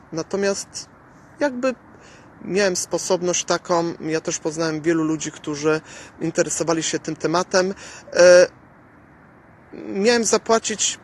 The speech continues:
powiedzmy, grosze. Grosze, nie grosze, zarabiając w euro, mm, nie było to aż tak dużo, natomiast warunkiem koniecznym tutaj było to, że moje genitalia jakby, e, w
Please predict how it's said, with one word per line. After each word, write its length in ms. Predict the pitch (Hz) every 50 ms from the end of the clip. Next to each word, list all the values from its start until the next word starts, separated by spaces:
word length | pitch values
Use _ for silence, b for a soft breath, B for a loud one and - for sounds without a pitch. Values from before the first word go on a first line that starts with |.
| - -
powiedzmy, 480 | 214 202 202 233 233 - - 220 202
grosze. 640 | 180 165 190 196 202 185 165 - - - 139 139 127
Grosze, 380 | 143 147 202 240 233 - - 214
nie 140 | 196 190 170
grosze, 520 | 175 190 214 214 - - - 196 185 190 B B B B B B
zarabiając 460 | - 190 185 185 185 185 185 180 -
w 40 | -
euro, 500 | - 196 196 196 196 196 185 180 - -
mm, 400 | 170 185 185 185 185 185 180 185
nie 80 | 185 180
było 220 | 170 196 196 180
to 160 | - 196 -
aż 140 | - 170 -
tak 200 | - 190 165 165
dużo, 240 | 160 190 175 190 185
natomiast 580 | 175 170 - - 185 185 185 180 175 - - B B B B B B
warunkiem 380 | - 170 190 202 - 214 190
koniecznym 380 | - 202 185 185 - - 180 -
tutaj 200 | 180 - 185 170
było 220 | 170 180 175 170
to, 240 | - - 196 190 185
że 120 | 180 185
moje 220 | 165 175 190 185 170
genitalia 580 | 175 180 170 165 156 - 185 185 180 185 180
jakby, 320 | 170 170 165 151 156 165 175
e, 80 | 175 170 B B B B B B B - 151 165 165 160 131
w 160 | - -